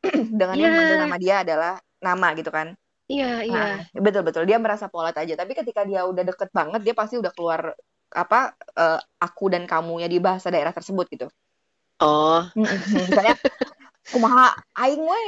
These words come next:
Speaker 1: gitu, misalnya
Speaker 2: Aing,
Speaker 1: gitu kan.
Speaker 2: heeh,
Speaker 1: Gitu kan
Speaker 2: "Kumaha
Speaker 1: dia.
Speaker 2: maneh we?"
Speaker 1: Heeh,
Speaker 2: Iya
Speaker 1: gitu kan.
Speaker 2: kan?
Speaker 1: Kalau udah deket jadinya kayak gitu, gitu kan. Oh, bener juga
Speaker 2: Itu
Speaker 1: sih, bener
Speaker 2: kelasnya
Speaker 1: juga
Speaker 2: udah
Speaker 1: sih.
Speaker 2: deket banget ya itu ya,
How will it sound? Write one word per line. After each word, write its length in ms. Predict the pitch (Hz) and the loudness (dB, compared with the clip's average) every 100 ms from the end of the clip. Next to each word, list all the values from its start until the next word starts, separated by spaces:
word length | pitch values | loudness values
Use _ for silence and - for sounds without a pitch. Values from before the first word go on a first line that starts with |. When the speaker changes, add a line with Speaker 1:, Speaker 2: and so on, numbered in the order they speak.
| 359 214 | -4 2
Speaker 1:
gitu, 80 | 180 | 4
misalnya 20 | |
Speaker 2:
Aing, 260 | 254 294 302 | 6 6 4
Speaker 1:
gitu 100 | 302 220 | 4 4
kan. 20 | |
Speaker 2:
heeh, 320 | 170 175 170 | 6 8 8
Speaker 1:
Gitu 120 | 165 160 | 8 6
kan 0 | |
Speaker 2:
"Kumaha 240 | 165 170 | 6 6
Speaker 1:
dia. 60 | 165 | 8
Speaker 2:
maneh 200 | 165 202 226 | 6 6 6
we?" 100 | 277 277 | 4 4
Speaker 1:
Heeh, 260 | 262 262 294 277 | 2 2 2 4
Speaker 2:
Iya 40 | 220 | 4
Speaker 1:
gitu 100 | 208 | 2
kan. 80 | 208 208 | 0 0
Speaker 2:
kan? 60 | 208 | 2
Speaker 1:
Kalau 120 | 190 | 2
udah 80 | 190 - | 2 0
deket 140 | 226 226 | -2 -2
jadinya 220 | 170 196 | -4 -4
kayak 140 | 165 160 | -4 -6
gitu, 140 | 160 160 160 | -4 -2 -2
gitu 120 | - 139 | -4 -6
kan. 120 | 131 147 - _ _ | -8 -8 -16 _ _
Oh, 60 | 294 | -2
bener 160 | 240 214 220 | 0 -2 -2
juga 100 | 202 | -4
Speaker 2:
Itu 40 | |
Speaker 1:
sih, 80 | - 180 | -2 -2
bener 0 | |
Speaker 2:
kelasnya 260 | 196 190 | -2 -2
Speaker 1:
juga 80 | 175 | -2
Speaker 2:
udah 140 | 160 160 | -2 -4
Speaker 1:
sih. 140 | 156 175 - | -12 -14 -10
Speaker 2:
deket 180 | - - | -8 -4
banget 180 | 165 185 160 | -4 -4 -4
ya 60 | 151 | -4
itu 80 | 160 | -4
ya, 60 | 143 | -6